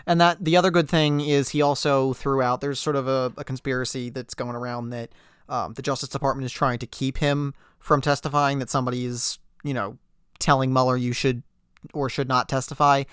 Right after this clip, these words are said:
and he squashed that theory as well. He, he, he said, "No one has told me whether I should or should not testify,"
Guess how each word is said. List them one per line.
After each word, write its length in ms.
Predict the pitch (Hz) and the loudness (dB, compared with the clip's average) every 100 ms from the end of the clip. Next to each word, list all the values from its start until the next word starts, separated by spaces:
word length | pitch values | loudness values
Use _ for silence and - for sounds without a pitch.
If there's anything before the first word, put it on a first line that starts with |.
| - - | -18 -8
and 120 | 147 | -4
he 240 | 135 135 127 | -2 -2 -2
squashed 360 | - 151 117 - | -2 0 0 -2
that 160 | 120 | -6
theory 280 | - 127 110 | -4 -10 -10
as 100 | 120 | -12
well. 240 | - 104 127 | -10 -8 -6
He, 220 | 127 113 | -8 -10
he, 420 | - 135 120 120 - | -10 -8 -8 -10 -12
he 140 | - 143 | -4 -2
said, 220 | - 139 | 2 2
"No 200 | 135 143 | 4 4
one 220 | 147 151 | 6 4
has 140 | 147 139 | 0 -2
told 280 | 151 139 | 0 2
me 300 | 139 139 131 127 | 2 -2 -4 -6
whether 240 | 143 135 | -4 0
I 120 | 131 131 | 0 0
should 200 | 147 127 | -2 -4
or 60 | |
should 160 | 127 131 | -4 -4
not 220 | 120 113 | -4 -4
testify," 460 | 123 - 117 120 | -6 -8 -8 -8